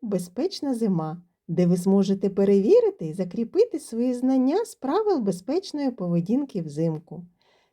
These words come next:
Дітки, на запитання дайте відповідь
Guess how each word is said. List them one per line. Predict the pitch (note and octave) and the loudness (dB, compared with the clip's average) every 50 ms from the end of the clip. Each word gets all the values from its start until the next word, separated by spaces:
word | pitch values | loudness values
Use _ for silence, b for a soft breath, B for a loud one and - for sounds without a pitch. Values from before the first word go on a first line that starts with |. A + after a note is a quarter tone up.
| _ - | _ -2
Дітки, | G3 A#3 C#4 C4+ - - - D3+ D3 | 0 2 2 2 0 -6 -14 -12 -6
на | D3+ D#3+ F3 | -2 0 0
запитання | E3 E3+ F3+ F3 F#3 F3+ F3 - F#3 B3 F4+ A4+ A4 F4 C4 A3 | 2 2 0 0 -2 -4 -2 -2 0 2 4 4 4 4 2 2
дайте | F#3+ C4 C4 D#4+ F#4+ - G4+ F#4+ | 0 0 0 0 2 2 2 2
відповідь | E4+ D#4 D#4 D#4 - - C4 B3 B3 B3+ C4 | 4 2 0 0 -2 -4 -4 -4 -4 -6 -8